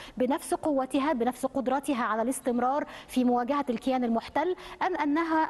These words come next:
آه، خفتت ولو قليلًا من باب ترتيب الأوراق،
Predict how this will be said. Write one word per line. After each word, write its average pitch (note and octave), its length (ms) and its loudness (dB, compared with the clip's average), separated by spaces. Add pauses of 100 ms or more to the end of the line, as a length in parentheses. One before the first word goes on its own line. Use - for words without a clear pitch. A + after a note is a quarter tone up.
آه، A#3+ 200 2
خفتت D#4 540 -2
ولو D4 320 2
قليلًا E4 360 0
من C#4 300 4
باب D4 220 2
ترتيب C#4+ 440 0
الأوراق، B3 500 0